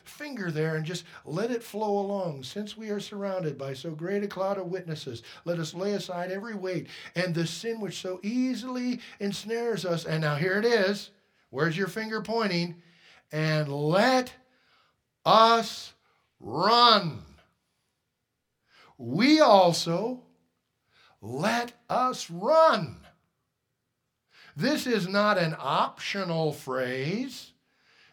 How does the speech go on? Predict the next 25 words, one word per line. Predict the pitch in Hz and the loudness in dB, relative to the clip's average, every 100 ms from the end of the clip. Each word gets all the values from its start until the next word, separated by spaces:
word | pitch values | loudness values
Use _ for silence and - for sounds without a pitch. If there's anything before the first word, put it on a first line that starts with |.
| _ | _
This | 117 160 170 | -4 -2 0
is | 196 185 196 | 0 0 0
a | 190 | 0
command. | - 202 202 208 208 202 180 160 127 - - _ _ _ _ _ _ _ _ _ _ _ - - - | 0 0 4 2 4 2 0 -2 -6 -14 -20 _ _ _ _ _ _ _ _ _ _ _ -20 -20 -8
This | 139 196 - | 2 2 2
is | 185 151 | -2 -2
God's | 143 170 214 220 214 165 - - _ _ | -2 -2 2 2 2 0 -8 -14 _ _
put, | - 202 208 - | -4 -2 -2 -6
putting | - 220 208 196 | -6 -2 0 0
on | 196 | 0
us | 202 185 | -2 -2
not | 202 202 | -2 -2
only | 190 180 | -2 -4
the | 180 | -4
opportunity | 185 185 175 165 240 254 240 214 | -4 -4 -8 -8 -6 -4 -4 -4
to | 208 | -4
run, | 185 196 208 | -4 -2 -2
but | 208 196 | -4 -4
the | 202 - | -6 -2
obligation | 175 196 180 185 160 175 214 208 - 165 151 - - - | 0 0 -2 -4 -2 0 0 -4 -6 -8 -8 -14 -20 -18
to | - 175 | -6 -4
run. | 160 165 160 139 - - _ _ _ | 0 2 4 2 -4 -16 _ _ _
Let | 127 180 240 | -2 2 4
us | 226 226 226 | 4 2 -2
run. | 214 247 240 208 143 82 | -4 -2 -2 -4 -8 -12